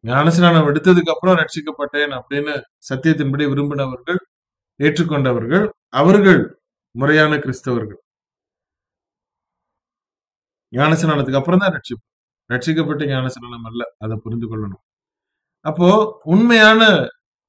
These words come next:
நீங்கள் கிறிஸ்தவர்களா இருக்கிறீர்கள் என்று சொன்னால், நீங்கள் உங்களுடைய கணவனை பெயர் சொல்லி கூப்பிடுவதற்கோ, அவன் இவன் சொல்வதற்கோ, "டேய்" அப்படின்னு சொல்வதற்கோ இடமில்லை. ஆ, சாராள் எப்படி சொல்றாங்க?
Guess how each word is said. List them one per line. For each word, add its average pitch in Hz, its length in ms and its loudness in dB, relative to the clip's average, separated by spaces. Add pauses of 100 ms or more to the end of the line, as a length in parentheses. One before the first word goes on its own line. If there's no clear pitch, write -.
(200)
நீங்கள் 147 320 -4
கிறிஸ்தவர்களா 165 640 4
இருக்கிறீர்கள் 139 560 -4
என்று 113 140 -14
சொன்னால், 160 420 0
நீங்கள் 156 340 -2
உங்களுடைய 127 600 -10
கணவனை 135 580 -6 (540)
பெயர் 175 280 4
சொல்லி 160 300 2
கூப்பிடுவதற்கோ, 131 920 -4 (160)
அவன் 151 340 2
இவன் 147 260 -2
சொல்வதற்கோ, 127 680 -6
"டேய்" 170 340 4 (120)
அப்படின்னு 123 340 -16
சொல்வதற்கோ 120 500 -8
இடமில்லை. 131 380 -8 (1700)
ஆ, 143 260 -6 (120)
சாராள் 185 400 6
எப்படி 165 220 -2
சொல்றாங்க? 165 460 -2